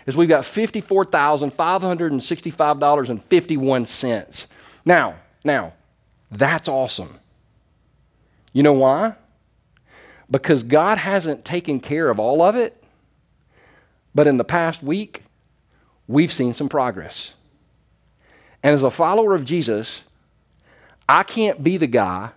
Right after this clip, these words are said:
that kicks and screams when things don't go exactly my way. I have to look at where I was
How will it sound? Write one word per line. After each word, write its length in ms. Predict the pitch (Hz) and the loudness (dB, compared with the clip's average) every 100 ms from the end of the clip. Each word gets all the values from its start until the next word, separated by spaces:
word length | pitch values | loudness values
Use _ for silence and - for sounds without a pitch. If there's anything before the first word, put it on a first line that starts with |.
| _ _ _ _ _ _ | _ _ _ _ _ _
that 100 | 143 | -4
kicks 320 | 143 196 185 190 | 2 0 2 -2
and 100 | 170 | -4
screams 680 | - 185 165 117 117 113 - | -2 0 2 0 -4 -8 -6
when 120 | 139 | -4
things 320 | 123 170 170 131 | 0 2 2 2
don't 280 | 147 151 | 2 2
go 180 | 147 143 | 2 2
exactly 720 | 120 110 104 135 139 156 139 | 2 -2 0 4 4 0 -4
my 160 | 120 110 | -2 -2
way. 400 | 107 113 80 69 _ _ _ _ _ _ _ _ | 0 -2 -2 -10 _ _ _ _ _ _ _ _
I 140 | 160 185 | 2 4
have 180 | 214 - | 2 -2
to 60 | |
look 240 | 165 170 160 | -2 0 0
at 200 | 113 151 | -2 2
where 200 | 160 190 | 4 4
I 60 | |
was 680 | 214 143 104 117 151 - - | 0 0 -2 -2 -6 -12 -14